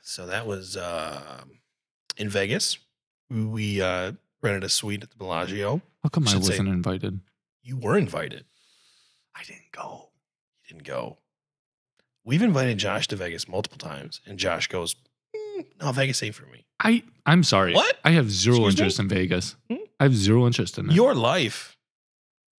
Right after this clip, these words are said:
Speaker 1: I feel like everything about your life would mean you en-, would enjoy Vegas.
Speaker 2: Really?
Speaker 1: You like loud music. You like partying. You like a city that never sleeps.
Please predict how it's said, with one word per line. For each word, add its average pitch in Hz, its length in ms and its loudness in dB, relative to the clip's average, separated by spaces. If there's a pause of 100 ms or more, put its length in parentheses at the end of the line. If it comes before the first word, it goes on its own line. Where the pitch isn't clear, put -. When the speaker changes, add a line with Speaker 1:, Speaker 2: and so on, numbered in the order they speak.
(240)
Speaker 1:
I - 340 -12
feel - 220 0
like 113 160 4
everything 120 320 0
about 101 200 -4
your 104 100 0
life 98 300 0
would 107 220 -4
mean 101 380 -2
you 110 220 -4
en-, 104 280 -2
would 110 120 0
enjoy 92 260 -4
Vegas. 87 480 -6 (200)
Speaker 2:
Really? 113 240 6
Speaker 1:
You 90 40 4
like 92 200 0
loud 104 220 0
music. 156 360 -2 (360)
You - 80 -4
like 87 180 -4
partying. 117 520 0 (240)
You 113 80 -4
like 101 120 0
a 107 40 -6
city 139 240 0
that 117 120 -4
never 110 160 -6
sleeps. - 440 -6